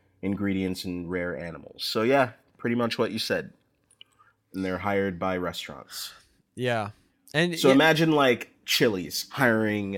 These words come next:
Speaker 1: uh, someone to get some baby back ribs.
Speaker 2: Yeah. But, yeah, I mean, i-, it's just, I, I'm kinda into it. I mean, it's,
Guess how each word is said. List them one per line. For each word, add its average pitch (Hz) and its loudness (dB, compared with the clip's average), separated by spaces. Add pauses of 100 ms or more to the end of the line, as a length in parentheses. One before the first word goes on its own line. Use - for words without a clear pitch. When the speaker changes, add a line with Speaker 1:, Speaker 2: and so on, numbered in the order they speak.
Speaker 1:
uh, 98 0
someone 104 -2
to 101 -2
get 95 -4
some 98 -4
baby 95 -2
back 87 -6
ribs. - -8 (680)
Speaker 2:
Yeah. 95 -6 (180)
But, 151 4 (440)
yeah, 185 8
I 165 4
mean, 165 0
i-, - -8
it's - -4
just, - 0 (340)
I, 160 8
I'm 180 4
kinda 190 2
into 156 0
it. 113 -2
I 120 0
mean, 127 -2
it's, 117 -4